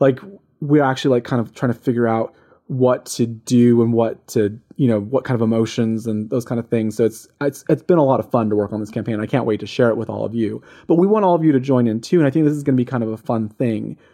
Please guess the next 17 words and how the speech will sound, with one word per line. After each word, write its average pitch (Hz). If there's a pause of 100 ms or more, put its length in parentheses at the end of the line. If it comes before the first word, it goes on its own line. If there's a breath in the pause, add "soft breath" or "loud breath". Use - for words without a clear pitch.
(140 soft breath)
because 135 (340 soft breath)
there 147 (180)
actually 151
have 139
been 156
a 139
number 135
of 120
really 143
great 127
sort 127
of 120
body 120
positive 117 (180)
photo 123
shoots. -
One 175